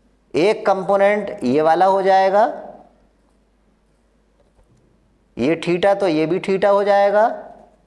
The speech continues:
और इस component को हम कहेंगे डी cos theta, और ये वाला हमने component करना आपको सिखाए थे, ये component हो जाएगा डी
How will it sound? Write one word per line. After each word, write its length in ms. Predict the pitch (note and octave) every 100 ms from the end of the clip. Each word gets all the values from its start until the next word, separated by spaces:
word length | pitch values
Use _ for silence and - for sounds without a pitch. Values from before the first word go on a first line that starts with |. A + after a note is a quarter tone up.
| _ _ _ -
और 160 | C3+ F3
इस 180 | G3+ -
component 580 | G3 F3+ G3 F#3+ F#3
को 60 | G3
हम 200 | F3+ F#3+
कहेंगे 400 | F3+ F3 F3+ F3+
डी 400 | C#3 C3+ D#3 F3 F3
cos 240 | B2+ B2+
theta, 460 | - F3 F3+ G#3 A3+ - - - - _ _ _ _ _ _ _ _ _ _ _ _ _ _ _ _ _ -
और 180 | A#2+ C#3+
ये 200 | D3+ G#3
वाला 280 | G#3+ G3+ G#3
हमने 460 | - C3 D3+ G#3 A3+
component 520 | G3+ F3+ A3 A3+ A3+
करना 260 | A3 A3
आपको 200 | G#3+ G#3+
सिखाए 380 | G#3 G#3 F#3+ G#3
थे, 160 | G#3+ C4
ये 220 | G#3+ G3+
component 560 | G3+ F#3 F#3 F#3+ F#3+ E3+
हो 100 | F3+
जाएगा 340 | F3 F3+ G#3
डी 600 | F3+ C#3+ D#3+ G#3 D4+ D#4